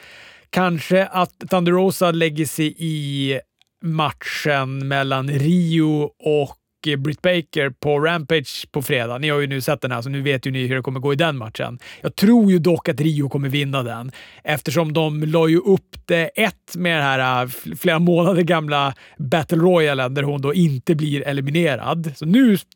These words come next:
får den liksom, äh, grejen spelas ut här, äh. Det får man ändå uppskatta i A E W för, att de är konsekventa i sina storylines. Att hon då ska gå en match mot Britt Baker som inte gäller titeln.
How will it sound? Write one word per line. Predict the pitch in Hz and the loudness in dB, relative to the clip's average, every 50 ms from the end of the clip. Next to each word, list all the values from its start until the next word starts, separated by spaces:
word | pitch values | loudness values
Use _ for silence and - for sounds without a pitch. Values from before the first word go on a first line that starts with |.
| _ - - - | _ -20 -4 0
får | 185 165 | 0 2
den | 151 139 139 | 2 0 -2
liksom, | 139 139 127 143 131 120 120 123 127 127 - - | -2 -2 -2 -2 -2 -2 -4 -8 -10 -12 -14 -16
äh, | - 240 254 - - - - - - | -16 -16 -14 -14 -16 -16 -14 -12 -6
grejen | 190 165 160 147 139 139 139 | -2 0 0 0 0 -2 -4
spelas | 131 - 160 147 139 135 123 | -2 -2 0 0 0 0 -2
ut | 139 139 131 - | -4 -4 -2 -2
här, | 147 139 120 113 - | -2 -2 -2 -4 -4
äh. | - 175 185 - _ - | -6 -6 -6 -8 _ -6
Det | - 165 196 - - - - | -4 -4 -4 -4 -6 -6 -6
får | - 208 | -4 -2
man | 202 196 | -2 0
ändå | 185 175 175 | 0 0 0
uppskatta | 165 - - 208 190 - - 165 | -2 0 0 0 0 2 0 0
i | 147 | 0
A | |
E | |
W | 143 135 120 117 120 120 | 0 -2 -2 -4 -6 -8
för, | 113 - 127 120 | -6 -6 -6 -6
att | 117 - | -6 -6
de | 139 127 | -8 -8
är | 123 | -8
konsekventa | 120 - 143 131 120 131 - 151 156 156 139 131 - 127 120 | -6 -6 -6 -6 -6 -6 -4 -4 -4 -4 -4 -6 -8 -8 -8
i | |
sina | 117 117 120 123 120 123 - _ _ - _ | -8 -10 -10 -10 -10 -12 -14 _ _ -20 _
storylines. | _ - - 165 147 135 123 110 110 113 - - - - - _ _ _ _ _ _ - | _ -4 -2 0 0 0 -2 -4 -8 -12 -14 -16 -18 -20 -20 _ _ _ _ _ _ -4
Att | 196 185 | -2 0
hon | - 202 | 2 2
då | 190 185 | 2 2
ska | 139 190 | 2 2
gå | 175 165 208 220 220 | 2 4 4 4 4
en | 208 | 2
match | 190 180 185 - - - - - - | 2 0 -2 -2 -6 -10 -14 -10 -4
mot | - 185 180 180 170 139 - | -2 0 2 2 0 0 -2
Britt | 139 160 156 - | -2 -4 -2 0
Baker | - 143 139 131 143 | 0 -2 -2 -2 -2
som | 131 139 190 | -4 -4 0
inte | - 202 185 160 139 - - | 2 2 2 2 2 0 0
gäller | 156 156 156 147 143 143 139 147 | 2 4 2 2 2 0 -2 -4
titeln. | 143 - - 226 190 - _ - 117 101 - - 107 113 | -2 2 2 2 2 0 _ -10 -10 -10 -12 -16 -20 -20